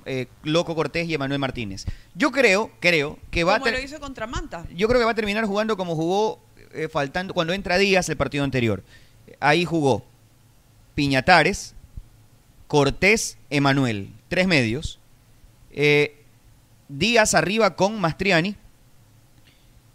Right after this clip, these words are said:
Speaker 1: y puso, ah, y Nixon Molina.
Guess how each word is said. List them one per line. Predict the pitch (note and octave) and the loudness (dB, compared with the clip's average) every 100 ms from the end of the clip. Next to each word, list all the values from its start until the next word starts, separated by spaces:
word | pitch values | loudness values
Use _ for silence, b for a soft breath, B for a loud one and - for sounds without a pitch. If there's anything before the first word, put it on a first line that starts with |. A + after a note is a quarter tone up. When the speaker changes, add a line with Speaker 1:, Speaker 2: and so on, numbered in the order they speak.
| _ _ _ | _ _ _
Speaker 1:
y | E3 | -6
puso, | - G3 G3 G3 G3 F#3+ F#3+ G3 F#3+ G3 F#3+ F#3 - _ | -4 -4 -2 -2 0 0 0 -2 -2 -2 -6 -10 -20 _
ah, | F#3 E3+ | 2 2
y | |
Nixon | F3+ D#3+ D#3 | 0 -4 -4
Molina. | C#3 G#2+ G#2 | -4 -6 -10